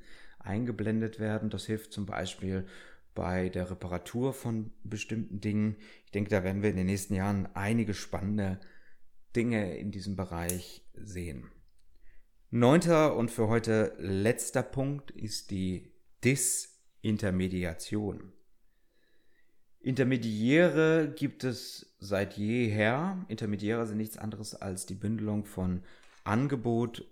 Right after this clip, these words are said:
und Nachfrage, äh, um bestimmte Leistungen und deren Nachfrage zusammenzuführen. Typischerweise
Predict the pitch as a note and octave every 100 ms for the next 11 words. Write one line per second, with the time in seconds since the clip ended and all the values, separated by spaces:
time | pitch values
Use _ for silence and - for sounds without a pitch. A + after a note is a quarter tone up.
0 | - F#2+ F2+ E2 F2+ G2 B2+ - - C3
1 | C3+ C3 C3+ C3+ C3+ - - - - -
2 | - - - B2+ C3 C#3 B2+ - - -
3 | - A2 - A#2 B2+ A#2+ A#2+ A2+ A2 A2
4 | - - _ - F#2 F2+ F#2+ D3 D#3 -
5 | D3 C#3 C3+ C3+ C3+ B2+ - - - -
6 | - - G2+ G2+ G2 - - - - -
7 | - - G2+ G#2 G2 F2+ F#2 - F#2+ F#2
8 | F#2 - E2 G2 C3+ - C#3 - C3+ C3
9 | C3+ - - - - - F3 D3+ C#3+ B2
10 | G#2+ A#2 C3+ B2 C3+ C3+ C3 -